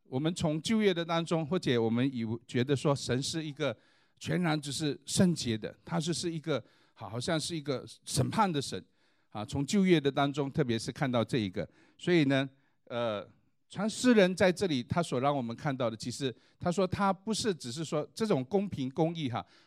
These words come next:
不是只是说啊，我们有罪，所以呢，神就要审判我们。啊，神这个既然是公义的神，那好，没有怜悯可言的，没有任何的慈爱。你今天犯错了就是错了，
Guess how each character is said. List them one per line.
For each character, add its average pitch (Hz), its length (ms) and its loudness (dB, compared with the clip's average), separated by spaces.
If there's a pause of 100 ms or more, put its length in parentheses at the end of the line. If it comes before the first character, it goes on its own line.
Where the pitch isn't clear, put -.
不 180 80 0
是 185 160 2
只 120 160 -10
是 147 120 -6
说 139 160 -6
啊， 180 200 0 (400)
我 - 80 -2
们 156 100 4
有 139 140 6
罪， 143 260 2 (220)
所 - 180 -2
以 151 80 4
呢， 131 220 2
神 110 200 -8
就 139 100 -4
要 127 60 0
审 104 220 -8
判 143 180 -8
我 107 120 -8
们。 87 120 -14 (360)
啊， 185 200 -2 (180)
神 151 280 -6
这 180 140 -2
个 156 260 4 (220)
既 208 100 0
然 160 140 6
是 196 100 -4
公 190 240 2
义 196 120 0
的 147 120 0
神， 107 300 -4
那 170 100 0
好， 113 240 -4 (100)
没 170 120 0
有 147 140 6
怜 123 180 2
悯 147 160 -2
可 107 180 -6
言 98 300 -4
的， 107 120 -4 (280)
没 202 120 4
有 175 100 8
任 185 200 4
何 143 140 2
的 139 80 0
慈 117 220 -6
爱。 127 180 -2
你 117 180 -4
今 175 160 -8
天 175 140 0
犯 190 240 0
错 180 240 0
了 95 140 -4
就 170 160 -2
是 165 100 -2
错 151 240 6
了， 107 120 2